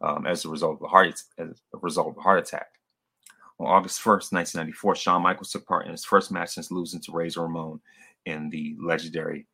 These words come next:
uh, of course, uh, ladder match at WrestleMania ten. In the main event of Monday Night Raw, uh, Michaels defeated Razor in a twenty-three minute, twenty-three minute classic. Of course, two thousand, on the same day in two thousand six, C M Punk made his much anticipated E C W debut in a match against Justin,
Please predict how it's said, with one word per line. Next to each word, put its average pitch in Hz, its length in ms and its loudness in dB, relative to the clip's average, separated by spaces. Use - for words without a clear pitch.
uh, 76 120 -8
of - 120 -16
course, - 280 -4
uh, - 80 -6
ladder 82 240 2
match 78 280 -8
at - 80 -2
WrestleMania 76 320 -10
ten. 95 180 -2
In 78 140 -8
the 80 60 -6
main 85 160 -2
event 78 320 -8
of 80 80 -12
Monday 80 200 -4
Night 78 180 -6
Raw, 80 240 2
uh, 73 160 -6
Michaels 82 400 0
defeated 82 300 -4
Razor 78 440 -4
in 76 320 -6
a - 40 -20
twenty-three 78 440 -6
minute, 78 260 -4
twenty-three 82 340 -6
minute 80 220 -8
classic. - 400 -6
Of - 80 -20
course, 85 240 0
two 90 80 -10
thousand, 80 300 4
on 85 80 -6
the 78 80 -6
same 85 260 -2
day 82 100 -2
in 78 60 -6
two 80 120 -10
thousand 76 240 0
six, - 500 -4
C - 180 -4
M 80 100 -2
Punk 104 200 -2
made 87 100 -2
his 80 140 -4
much 87 240 -4
anticipated - 500 -10
E 85 40 -8
C - 140 -10
W 82 240 -4
debut 80 360 -6
in 78 60 -6
a 78 40 -8
match 78 260 -6
against - 240 -10
Justin, - 320 -6